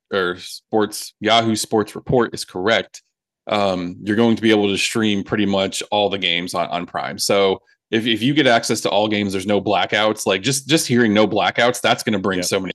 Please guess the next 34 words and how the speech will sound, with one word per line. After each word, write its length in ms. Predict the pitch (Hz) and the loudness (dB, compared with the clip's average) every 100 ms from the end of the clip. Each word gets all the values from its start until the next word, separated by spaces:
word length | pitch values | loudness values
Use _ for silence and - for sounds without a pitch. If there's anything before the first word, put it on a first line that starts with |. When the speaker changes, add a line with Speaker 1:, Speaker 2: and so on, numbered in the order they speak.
| - | -10
Speaker 1:
people 260 | 85 80 | -8 -6
in. 240 | 80 78 - | -6 -8 -4
Like, 300 | 107 95 - - _ _ | -2 0 -2 -18 _ _
I 140 | 107 113 | 0 4
will 220 | 110 104 | 4 2
finally 280 | 110 107 104 | 2 0 0
have 140 | 101 | 0
a 40 | 98 | 2
way 240 | 95 92 | 2 2
where 180 | 92 92 | 2 2
I 60 | 92 | 0
can 140 | 101 | 0
watch 260 | 95 92 - | -2 -2 -2
road 180 | 101 101 | -2 -2
games 260 | 101 98 | -4 -4
and 60 | 95 | -4
not 140 | 92 | -6
just 120 | - | -6
have 80 | 95 | -8
to 80 | 92 | -6
listen 260 | 98 - 90 | -6 -6 -8
to 100 | 95 | -6
Pete, 300 | 107 92 - - | -6 -8 -10 -4
uh, 340 | 92 78 71 | -2 -2 -4
on 100 | - | -4
the 80 | 92 | -2
radio 320 | 95 95 90 | -2 -2 -4
call 180 | - 92 | -2 -4
the 80 | 90 | -4
games 280 | 90 90 90 | -6 -8 -8
and 100 | - | -4
stuff, 220 | 90 82 | -4 -4
which 160 | 90 90 | -4 -4
is 220 | 85 | -6